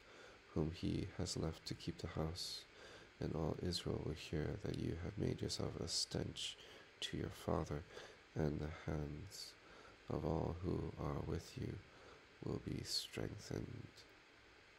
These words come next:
So they pitched a tent for Absalom on the roof, and Absalom went in to his father's concubines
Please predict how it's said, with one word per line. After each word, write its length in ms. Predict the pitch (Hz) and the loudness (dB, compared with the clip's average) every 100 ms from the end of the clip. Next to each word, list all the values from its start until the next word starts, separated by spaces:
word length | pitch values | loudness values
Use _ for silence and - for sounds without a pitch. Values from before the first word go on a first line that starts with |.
| - - - - - - - - - - - - - - - - - - - - - - - - - | -20 -20 -20 -20 -20 -20 -20 -20 -20 -20 -20 -20 -20 -20 -16 -14 -16 -20 -18 -18 -18 -18 -18 -20 -6
So 200 | - - | -2 2
they 220 | 71 71 | 4 2
pitched 420 | 69 - 82 - | 0 0 2 2
a 60 | - | 0
tent 320 | - - 80 | 0 0 0
for 180 | - - | 0 2
Absalom 640 | 76 - - 76 73 73 - | 2 2 2 4 4 2 2
on 140 | 71 | 4
the 80 | 76 | 4
roof, 280 | 78 87 90 - - - - - - - - | 4 2 0 -8 -14 -16 -18 -18 -16 -14 -2
and 120 | - | 2
Absalom 560 | 82 85 - 73 - 78 | 4 2 2 2 2 2
went 220 | 80 - - | 2 2 0
in 360 | 78 73 - - - - - | 2 2 -2 -8 -14 -18 -14
to 120 | - 87 | -4 -2
his 200 | - - | -2 0
father's 420 | 90 87 85 - | 2 2 2 -2
concubines 1080 | - 85 - - 82 78 76 78 85 - | 0 0 0 -2 0 2 0 -2 -6 -8